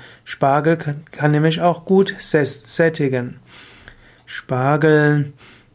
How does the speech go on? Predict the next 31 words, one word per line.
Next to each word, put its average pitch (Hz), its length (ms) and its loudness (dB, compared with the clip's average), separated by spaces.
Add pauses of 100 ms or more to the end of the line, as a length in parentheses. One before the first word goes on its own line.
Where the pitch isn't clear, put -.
(120)
hm, 165 300 -6 (540)
hat 147 420 -4
auch, 151 720 2
äh, 196 240 4 (1120)
wirkt 156 380 2
eben 131 400 0
harntreibend, 170 760 0
das 151 180 -2
hatte 139 180 -2
ich 131 100 -4
schon 135 200 -4
mal 123 420 -2 (360)
gesagt. 139 640 0 (340)
Man 160 140 2
muss 175 220 2
wissen, 214 380 2
dass 175 180 2
es 131 160 -6
auch 156 300 0
Menschen 160 460 0
gibt, 208 340 -2
die 151 160 2
auf 139 300 0
Spargel 151 680 2
allergisch 143 680 2
reagieren. 156 760 2 (260)
Es - 80 -16
gibt 156 200 -2
die 151 80 0
sogenannten 143 460 0
Spargelkrätze. 135 1300 0